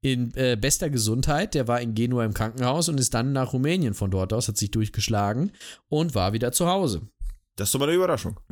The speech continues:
Speaker 1: Das ist mal ein Happy End für die Mutter. Und, ähm, für ihn gab's auch noch ein Happy End, weil seine Fußballkarriere, äh, lief zwar parallel weiter, aber er hat noch viel mehr Dinge gemacht. Er hat zum Beispiel,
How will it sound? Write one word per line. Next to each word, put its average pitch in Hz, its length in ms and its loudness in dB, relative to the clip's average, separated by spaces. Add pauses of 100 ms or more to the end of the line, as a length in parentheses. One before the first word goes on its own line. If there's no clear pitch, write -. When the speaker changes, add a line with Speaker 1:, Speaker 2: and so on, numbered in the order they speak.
Speaker 1:
Das 117 180 0
ist - 40 -4
mal 117 100 2
ein 113 80 2
Happy 131 220 0
End 214 160 0
für 175 100 0
die 127 100 2
Mutter. 104 420 -2 (680)
Und, 139 500 0
ähm, 117 500 0 (280)
für - 120 2
ihn 190 140 0
gab's 127 180 2
auch 180 100 -2
noch 190 120 2
ein 110 80 2
Happy 104 260 0
End, 85 380 -2
weil 120 220 2
seine 117 200 0
Fußballkarriere, 156 880 0
äh, 120 320 2
lief 156 280 0
zwar 131 260 0
parallel 123 480 0
weiter, 131 420 0
aber 127 160 0
er 123 80 2
hat 127 120 -2
noch 123 120 -2
viel - 160 0
mehr 233 180 2
Dinge 101 260 0
gemacht. 104 360 0
Er 113 120 2
hat 131 120 -2
zum 127 120 0
Beispiel, 170 520 0